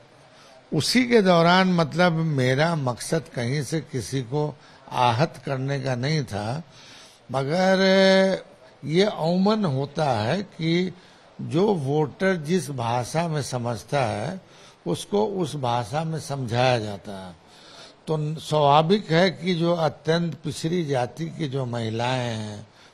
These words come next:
वो अनपढ़ हैं, बोलना नहीं जानती हैं, बहुत तरह की बातें जो गरीब गुरबा लोग हैं, तो उनकी भाषा में हमने कहा था। मैं,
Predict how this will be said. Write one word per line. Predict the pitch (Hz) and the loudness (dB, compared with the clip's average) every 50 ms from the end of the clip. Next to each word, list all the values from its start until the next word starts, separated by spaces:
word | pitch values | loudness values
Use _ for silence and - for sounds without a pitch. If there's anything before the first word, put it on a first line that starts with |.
| _ _ 127 | _ _ -10
वो | 127 131 131 127 | -6 -4 -4 -2
अनपढ़ | 123 120 120 113 110 98 - 135 135 127 120 | -4 -4 -4 -6 -8 -4 -2 -2 0 0 0
हैं, | 107 107 110 110 110 110 110 107 113 113 107 104 104 | -2 -2 -4 -4 -6 -6 -8 -10 -12 -14 -16 -14 -12
बोलना | 110 113 123 127 131 131 135 131 127 | -10 -8 -8 -6 -6 -4 -4 -4 -4
नहीं | 117 113 117 127 123 | -6 -6 -6 -6 -6
जानती | 117 117 110 113 113 101 92 110 110 | -6 -6 -8 -8 -10 -12 -12 -12 -12
हैं, | 110 110 110 110 110 107 110 - - - - - _ - | -12 -10 -12 -12 -14 -16 -18 -20 -20 -20 -20 -18 _ 0
बहुत | 160 196 214 - - | 2 2 2 2 2
तरह | 202 170 175 170 170 | 2 4 4 4 4
की | 160 - - 147 165 | 2 -4 -8 -8 -6
बातें | 151 123 127 127 131 - 143 139 139 135 | -4 0 0 0 0 -2 -2 -4 -4 -2
जो | 117 131 135 131 - - - - _ - | -2 -2 -4 -4 -4 -8 -14 -20 _ -6
गरीब | - 135 139 160 165 147 127 120 | -4 0 2 2 2 2 0 -2
गुरबा | 139 131 127 120 127 127 | -2 -2 0 0 0 0
लोग | 123 107 110 113 107 101 | 0 -2 -4 -8 -8 -10
हैं, | 107 107 110 120 - - _ _ - - - - - - - - - _ _ - | -10 -12 -12 -14 -16 -18 _ _ -20 -20 -20 -20 -20 -20 -20 -20 -20 _ _ 4
तो | 220 233 | 6 6
उनकी | 233 - 202 196 175 175 175 180 165 - - - 202 226 233 240 | 6 4 2 0 0 0 0 0 -2 -4 -6 -4 0 2 2 2
भाषा | 202 175 139 123 117 127 135 147 147 - - 180 202 214 208 | 2 0 -2 0 2 4 4 4 2 2 0 -2 -2 -2 -2
में | 202 196 190 | -2 0 0
हमने | 175 165 165 156 156 151 | 0 -2 -2 -2 -4 -4
कहा | 131 113 135 120 117 120 123 | -4 -4 -2 0 0 0 0
था। | - - - 98 101 104 113 147 185 - - - - - - - - _ _ - | -2 -4 -8 -8 -6 -6 -6 -6 -8 -10 -14 -20 -20 -20 -20 -20 -20 _ _ -6
मैं, | 151 151 151 151 151 151 151 147 143 143 139 135 131 131 | -2 0 0 2 2 2 2 2 0 0 -2 -2 -4 -6